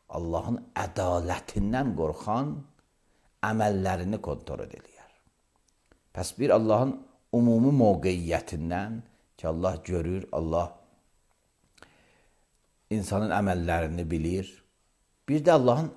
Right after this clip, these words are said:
ədalət sifətindən. İkinci bəhs budur ki, Allahın ədalət sifətindən insan qorxar. Allah özü öz zatındakı qorxmalı varlıq deyil.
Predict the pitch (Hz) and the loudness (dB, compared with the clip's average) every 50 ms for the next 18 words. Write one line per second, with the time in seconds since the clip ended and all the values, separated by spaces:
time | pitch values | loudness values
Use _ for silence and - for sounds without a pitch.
0 | - - 90 85 - 92 85 85 82 82 - - - - - - - - - - | -6 -4 -2 2 4 6 6 6 4 0 -6 -8 -10 -12 -12 -14 -18 -18 -18 -20
1 | - _ - - - - _ _ _ _ _ - - - 78 73 71 95 78 76 | -20 _ -20 -20 -20 -20 _ _ _ _ _ -14 -10 -8 -6 -6 -4 -4 -2 -2
2 | 76 - - - - 50 - - - - 123 95 82 80 104 117 - - - 80 | -4 -4 -6 -12 -14 -14 -14 -12 -8 -6 -4 -4 -2 -2 -4 -4 -4 -4 -4 -4
3 | - 78 76 80 87 85 - - - - - - 62 - - 65 62 62 58 60 | -2 -4 -4 -4 -4 -6 -8 -10 -14 -14 -14 -14 -14 -14 -14 -16 -14 -12 -12 -14
4 | 64 62 - - - 60 62 50 50 50 50 - - - - - _ _ _ _ | -14 -14 -14 -14 -14 -14 -16 -14 -14 -14 -14 -14 -16 -18 -20 -20 _ _ _ _
5 | _ _ _ _ _ _ _ _ _ _ _ _ - 90 90 87 95 117 120 120 | _ _ _ _ _ _ _ _ _ _ _ _ -4 -2 -2 0 0 0 0 -2
6 | - - - _ _ _ _ - 107 104 98 98 120 - - 104 92 82 78 73 | -4 -12 -20 _ _ _ _ -4 -2 0 0 0 0 0 0 0 0 -2 -2 -2
7 | 82 82 80 78 78 - - 80 69 78 87 98 - - 139 117 98 82 - - | -2 0 0 0 -2 -4 -8 -8 -6 -6 -6 -6 -6 -6 -6 -4 -4 -4 -4 -4
8 | - 76 80 101 135 160 160 147 101 82 69 - - - - 53 53 53 50 - | -6 -4 -4 -2 -2 0 2 2 2 0 -2 -8 -12 -14 -12 -12 -10 -10 -12 -14
9 | - | -18